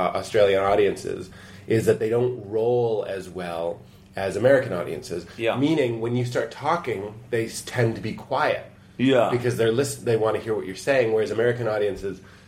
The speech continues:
Speaker 1: get on more of a roll where they're laughing and
Speaker 2: Yeah, but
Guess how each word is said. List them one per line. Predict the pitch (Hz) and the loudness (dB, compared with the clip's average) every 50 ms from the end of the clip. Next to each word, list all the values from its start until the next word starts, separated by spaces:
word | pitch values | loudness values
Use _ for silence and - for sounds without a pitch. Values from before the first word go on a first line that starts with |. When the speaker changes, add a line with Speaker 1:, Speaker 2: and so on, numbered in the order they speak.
| - - - - - | -20 -20 -20 -8 -2
Speaker 1:
get | - 117 113 - - - | 2 2 2 0 -2 -4
on | 117 117 117 113 110 110 | -2 0 0 0 -2 0
more | 104 107 107 104 104 | 0 2 4 4 4
of | 104 98 87 | 4 2 2
a | 98 101 | 0 0
roll | 95 95 101 98 98 98 95 95 92 90 | 0 2 2 2 2 2 2 2 0 0
where | 85 92 92 90 | -2 -4 -4 -4
they're | 87 95 95 92 | -2 -2 -2 0
laughing | 92 92 92 92 95 92 - - 98 92 90 87 87 87 87 - - - | 0 0 0 0 -2 -4 -6 -6 -6 -4 -4 -4 -6 -8 -8 -10 -10 -8
and | - 95 104 104 | -6 -4 -2 0
Speaker 2:
Yeah, | 104 104 | 0 2
but | 104 170 180 180 - | 2 0 0 0 -6